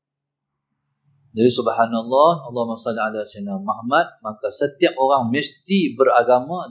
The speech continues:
dan bermuruah. Allahumma salli ala Sayyidina Muhammad. Baik. Maka syariat ni, ju'ilat laka.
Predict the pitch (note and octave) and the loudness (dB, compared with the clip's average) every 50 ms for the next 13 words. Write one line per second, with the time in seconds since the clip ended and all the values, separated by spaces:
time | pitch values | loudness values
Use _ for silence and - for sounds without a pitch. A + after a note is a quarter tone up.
0 | A2 G#2+ D3 D3+ C3+ A#2+ A2 G#2 A2 C#3+ C#3+ B2 A2+ A2+ A#2+ B2+ B2 B2+ E3 F3+ | -4 2 2 2 4 2 -2 0 4 4 4 4 4 -2 -4 -6 -2 2 2 2
1 | E3+ - B2 - - - _ _ _ _ _ _ _ _ _ _ _ _ _ _ | 2 2 0 -2 -4 -10 _ _ _ _ _ _ _ _ _ _ _ _ _ _
2 | _ _ _ _ _ _ _ _ _ _ _ _ _ - A2 G#2+ A#2 A#2+ A2+ G#2+ | _ _ _ _ _ _ _ _ _ _ _ _ _ -8 -2 2 4 4 4 4
3 | G#2+ - - G#2+ G#2 G#2 G2 G#2 G#2 G2+ G2 - G#2 F#2+ G2 G2 F#2+ - F#2+ F#2 | 0 -6 -6 -8 -6 -6 -6 -6 -8 -10 -12 -12 -12 -10 -8 -8 -8 -10 -12 -16
4 | - _ _ _ _ _ _ _ _ _ _ _ _ _ _ _ _ _ _ _ | -18 _ _ _ _ _ _ _ _ _ _ _ _ _ _ _ _ _ _ _
5 | _ _ _ _ _ _ _ _ _ _ - G#2 G2 F2+ E2 - _ _ _ _ | _ _ _ _ _ _ _ _ _ _ -2 0 0 0 -2 -6 _ _ _ _
6 | _ _ _ _ _ _ _ _ _ _ _ _ _ _ _ _ _ _ _ _ | _ _ _ _ _ _ _ _ _ _ _ _ _ _ _ _ _ _ _ _
7 | _ _ _ _ - - D#3+ F3 E3+ - B3+ B3 A#3 - A3 G#3 G3 G3 G3 G3 | _ _ _ _ 2 6 6 6 6 6 6 6 6 6 4 6 8 6 6 4
8 | G#3 A#3 G3+ - - F#3 G#3 A3 - _ _ _ _ _ _ _ _ _ _ _ | -2 -8 -8 -10 -16 -20 -20 -20 -20 _ _ _ _ _ _ _ _ _ _ _
9 | - E3+ G3+ G3 E3 E3+ F#3+ E3 C3 B2 A2+ - - - G#2 G2 - - - | 2 6 6 6 6 4 0 0 0 0 -2 -2 -4 -10 -10 -10 -10 -12 -16